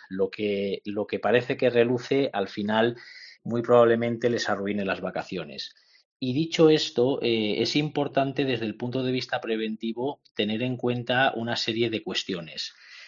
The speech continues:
previamente a firmar. ¿Y cuáles son? Pues, eh, las siguientes. En primer lugar, em, si ustedes, como se hace muy habitualmente, van a contratar a través de Internet sus vacaciones,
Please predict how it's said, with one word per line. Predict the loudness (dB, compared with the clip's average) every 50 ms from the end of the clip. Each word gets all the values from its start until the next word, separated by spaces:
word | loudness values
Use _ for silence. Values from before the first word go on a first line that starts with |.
| -20 _ _ _
previamente | 2 2 4 4 6 4 4 4 2 0 0 0 -2 -2
a |
firmar. | -2 -2 -6 -4 -4 -4 -4 -2 -2
¿Y | -4 -2
cuáles | 2 4 4 4 4 2
son? | 4 4 4 4 2 0 -4
Pues, | -4 -4 -4 -4 -4 -6 -6 -8 -8 -10 -14 _ -8
eh, | -8 -6 -6 -6 -6 -4
las | -2 -2 -2 -2 -2
siguientes. | -4 -4 -2 0 0 0 -2 -4 -4 -6 -4 -4
En | -4 -4
primer | -4 -2 -2 0 2
lugar, | 4 6 6 6 6 4 2 2 0 -2 -2
em, | -2 -2 -2 -2 -4 -8
si | -10 -10 -6 -4 -4
ustedes, | -4 -2 0 2 2 4 2 2 0 0
como | -2 -4 -4 -2 -2 -4 -4 -4 -6 -10 -12
se | -10 -4 0 0
hace | 0 0 -2 -6
muy | -6 -4 -4 -4
habitualmente, | -2 -2 -4 -2 -2 0 0 0 -2 -2 -4 -4 -4 -6 -8 -10 -10 -12 -16 -20 -20 -20 -20 -20 _ _ _ _ _
van | _ -8 0 2 4 4 4 2
a | 0 -2
contratar | -2 -4 -6 -4 -2 -2 -2 0 0 2 2
a | 0 0
través | -2 -2 -2 -4 -4 -2
de | -2 -4
Internet | -4 -2 -4 -4 -2 -2 -4 -4
sus | -4 -8 -10 -8
vacaciones, | -6 -6 -4 -4 -4 -4 -2 0 0 0 0 -2 -2 -6 -8 -10